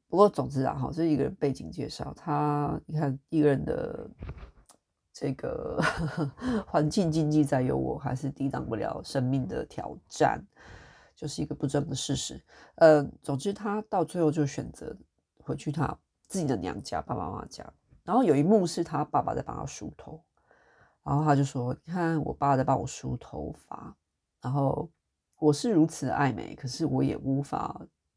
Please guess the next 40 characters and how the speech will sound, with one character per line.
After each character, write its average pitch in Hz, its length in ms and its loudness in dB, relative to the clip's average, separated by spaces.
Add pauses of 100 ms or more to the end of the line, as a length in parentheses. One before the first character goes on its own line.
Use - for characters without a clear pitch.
(120)
连 160 240 4
梳 208 240 0
头 - 140 -2
我 127 140 0
都 147 100 2
没 131 80 2
有 123 100 2
办 123 140 2
法， - 120 -4
因 139 60 -2
为 151 60 4
他 156 140 2
说 156 140 -4
他 139 100 2
的 131 60 2
手 95 220 -2
完 98 160 0
完 131 160 0
全 139 160 -6
全 127 140 0
都 123 100 -4
举 - 160 -10
不 - 120 -10
起 - 200 -14
来， - 140 -18 (920)
没 190 140 6
有 170 80 12
力 156 180 6
气 - 280 -4
了。” - 120 -12 (800)
所 214 160 4
以 156 500 4 (460)
以 180 300 -2
一 190 40 0
个 151 440 6
癌 156 100 6
症 190 160 0
末 190 160 2
期 - 220 -4
的 - 360 -8